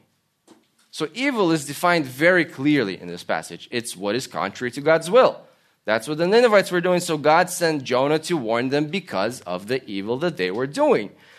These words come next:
And the whole idea of repentance is that the Ninevites turn from their evil and they repent. And we see this at the end of Jonah three. And then because they repent,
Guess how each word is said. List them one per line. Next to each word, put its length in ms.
And 120
the 100
whole 200
idea 460
of 160
repentance 640
is 220
that 160
the 100
Ninevites 680
turn 300
from 240
their 260
evil 560
and 160
they 100
repent. 600
And 120
we 100
see 180
this 220
at 120
the 120
end 100
of 100
Jonah 240
three. 400
And 160
then 280
because 500
they 140
repent, 500